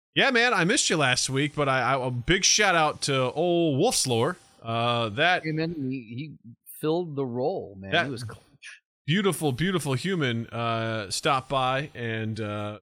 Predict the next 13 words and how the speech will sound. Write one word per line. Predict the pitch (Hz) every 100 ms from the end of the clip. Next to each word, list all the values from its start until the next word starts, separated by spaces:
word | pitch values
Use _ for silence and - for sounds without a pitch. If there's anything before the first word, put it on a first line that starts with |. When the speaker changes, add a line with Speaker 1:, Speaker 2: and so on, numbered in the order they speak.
| -
Speaker 1:
was | 117 113
a |
wonderful | 117 180 165 117 98
guest | 120 98 -
host. | 95 104 - - _ -
Had | 107
a | 101
great | 117 160
conversation, | 156 123 107 104 - 92 - 104 104 _ _ _ _
and, | - 95 92 90
uh, | 95 95 87
I'm, | 98 92
I'm | 92